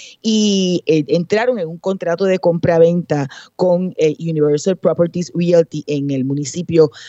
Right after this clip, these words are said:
de San Germán. En enero del dos mil veintidós entregaron veinticinco mil dólares a la empresa en un proceso que debía tomar nueve meses, según le dijeron.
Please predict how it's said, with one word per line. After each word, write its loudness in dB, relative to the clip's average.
de 2
San -2
Germán. 0
En 2
enero 2
del 2
dos -2
mil -6
veintidós 0
entregaron -2
veinticinco 0
mil -2
dólares 2
a -2
la 0
empresa -2
en 0
un 2
proceso 0
que -2
debía 0
tomar -4
nueve -2
meses, -2
según -2
le 2
dijeron. 0